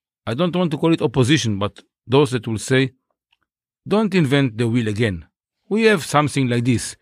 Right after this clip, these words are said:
And there are a lot of names people know, J pag, J P M G, others.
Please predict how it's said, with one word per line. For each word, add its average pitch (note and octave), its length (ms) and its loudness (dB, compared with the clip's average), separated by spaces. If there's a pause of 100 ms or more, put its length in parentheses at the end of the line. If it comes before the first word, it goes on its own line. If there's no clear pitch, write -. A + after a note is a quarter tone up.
(420)
And C#3 280 -2
there E3 120 -2
are F3 140 6
a D#3 80 2
lot D#3+ 100 0
of A#2+ 140 -6
names C3 260 0
people A#2 220 -4
know, A2+ 340 -2
J A2+ 240 2
pag, A2+ 460 -2
J A#2 140 0
P A2 200 -4
M G#2+ 120 -2
G, C#3 340 2
others. C#3 360 2